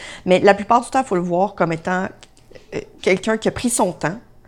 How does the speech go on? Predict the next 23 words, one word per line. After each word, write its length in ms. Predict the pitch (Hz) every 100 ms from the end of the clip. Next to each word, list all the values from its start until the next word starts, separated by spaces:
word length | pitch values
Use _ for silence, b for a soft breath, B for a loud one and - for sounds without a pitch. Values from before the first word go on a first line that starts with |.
| b b b b -
pour 520 | 190 190 190 190 180 175
vous 100 | 160
faire 320 | - 196 -
part 540 | 202 202 202 202 196 -
de 140 | 165
leurs 400 | 165 165 190 190
expériences 540 | 156 - 147 147 156
concernant 580 | - 147 - - 151 151
votre 220 | 139 127
service, 540 | - 135 139 160 - -
votre 160 | 143 -
produit, 840 | - 143 139 139 147 156 170 170
ou 120 | 147 131
bien, 260 | 156 147 143 B B B
je 140 | -
sais 120 | - -
pas 100 | 139
moi, 160 | 143 139
votre 200 | 156 -
site 200 | - -
web, 240 | 151 160
peu 100 | 160
importe, 480 | 139 147 202 -